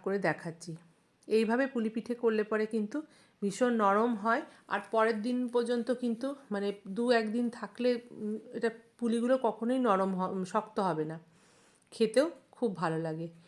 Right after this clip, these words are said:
এইভাবে আমি পুলি পিঠেটা বানালাম। আর এরপরের আমি রেসিপিতে চলে যাব, সেটা হচ্ছে ওই, ওইভাবেই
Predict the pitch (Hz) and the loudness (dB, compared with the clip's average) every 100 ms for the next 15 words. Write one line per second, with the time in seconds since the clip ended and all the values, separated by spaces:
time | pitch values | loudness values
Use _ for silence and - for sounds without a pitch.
0 | _ - 196 208 233 233 208 214 214 202 | _ 0 2 4 2 2 2 0 -4 -6
1 | 220 226 220 214 202 202 208 285 - - | -6 -4 -2 0 0 0 0 -4 -8 -20
2 | - - - 180 - - 226 233 226 240 | -20 -12 -2 -2 0 2 2 4 6 6
3 | 254 240 214 214 214 226 220 226 208 208 | 4 4 2 0 -4 -6 -2 0 0 -2
4 | 214 359 - 233 214 208 208 - 320 - | -6 -4 0 2 2 0 -4 -4 -4 -6
5 | - - _ - 202 202 - _ _ _ | -20 -20 _ 2 2 0 -10 _ _ _
6 | _ - _ _ - 214 208 233 269 | _ -20 _ _ 4 6 6 2 4